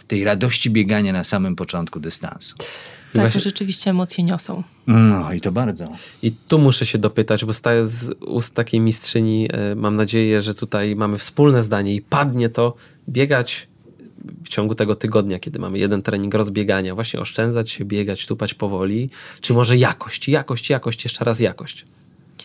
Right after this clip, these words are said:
Speaker 3: Skupmy się na tej jakości, rzeczywiście na treningu interwałowym, na podbiegach. Skupmy się na tym, żeby biegać ładnie technicznie, wysoko kolano, przesuwać się ładnie w przód, pracować ładnie ramionami.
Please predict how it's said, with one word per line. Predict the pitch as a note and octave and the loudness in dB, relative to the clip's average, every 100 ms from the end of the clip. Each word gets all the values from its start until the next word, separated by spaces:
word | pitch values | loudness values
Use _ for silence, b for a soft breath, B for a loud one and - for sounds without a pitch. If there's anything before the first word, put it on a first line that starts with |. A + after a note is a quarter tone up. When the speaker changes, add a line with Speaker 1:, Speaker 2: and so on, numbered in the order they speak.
| B B B B B B B B | B B B B B B B B
Speaker 3:
Skupmy | - - E4+ E4+ E4+ | -10 -4 -4 0 0
się | C#4 | 4
na | A3 | 2
tej | G3+ | 4
jakości, | F3+ F3 B3+ A#3 A3 | 2 2 0 0 0
rzeczywiście | F#3+ F3+ F3+ G3 - | 0 0 0 0 2
na | F#3 F3+ | 0 0
treningu | - F3 F3 | 0 2 2
interwałowym, | F3 F3 G3+ G#3+ A3+ A#3 G3 F#3+ F#3 F#3 G#3 | 0 0 0 0 0 0 0 0 2 0 0
na | F3 F3 | 0 0
podbiegach. | E3+ F#3+ G3+ A3+ A3 G3 F3 F#3 - | -2 -4 0 0 2 2 2 0 -6
Skupmy | - - G3+ G#3 | -10 -6 -2 0
się | - | 2
na | F3+ | 0
tym, | F3 F3+ | 0 -2
żeby | F3+ F#3 | -2 -4
biegać | F3+ F3 - - | -4 -4 -2 0
ładnie | G3 G#3 | 2 2
technicznie, | A#3+ - A#3+ - - F3+ E3+ B B B _ | 0 -4 -4 -2 0 2 0 B B B _
wysoko | G3 G#3+ A3+ | -2 0 -2
kolano, | A3+ A#3 G#3+ G#3 F#3+ E3+ D#3+ F#3 - | 0 2 4 4 4 4 2 0 -6
przesuwać | - G3+ G#3 G#3+ | -10 -6 -2 -2
się | - | 2
ładnie | A3 G#3+ A3 | 2 4 2
w | A3 | -2
przód, | - - G#3+ F#3 | -4 0 0 0
pracować | - G3 G#3 G3+ - | -2 -2 0 -2 0
ładnie | G#3+ G#3+ | 2 2
ramionami. | G#3+ G#3 A3 G#3+ F#3 E3+ F#3 | 4 2 4 2 2 2 -2